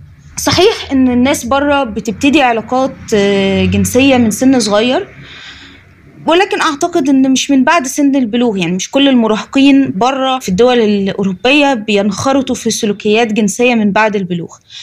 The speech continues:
كمان الإحصائيات بتقول إن كل ما المراهقين اتقدم لهم تعليم صحي عن العلاقات الجنسية واسع وشامل، كان عندهم الفرصة إنهم يعرفوا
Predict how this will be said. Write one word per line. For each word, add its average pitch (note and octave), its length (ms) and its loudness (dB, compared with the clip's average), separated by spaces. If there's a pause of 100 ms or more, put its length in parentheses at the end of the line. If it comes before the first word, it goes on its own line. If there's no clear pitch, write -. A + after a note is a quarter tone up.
(240)
كمان C4 260 2
الإحصائيات C#4+ 840 0
بتقول A3 460 -2 (460)
إن A3+ 240 2
كل D#4+ 360 2 (280)
ما A#3+ 400 2 (220)
المراهقين G3+ 1300 0 (420)
اتقدم A3+ 540 0
لهم G#3+ 560 0
تعليم A#3+ 420 2
صحي A3 640 -4
عن A#3+ 240 2
العلاقات G#3+ 540 -2
الجنسية G3+ 680 -2 (440)
واسع B3+ 560 0 (160)
وشامل، B3 600 2 (300)
كان D#4+ 180 4
عندهم C4+ 420 2
الفرصة B3 600 -2
إنهم A#3+ 280 2
يعرفوا A3+ 600 0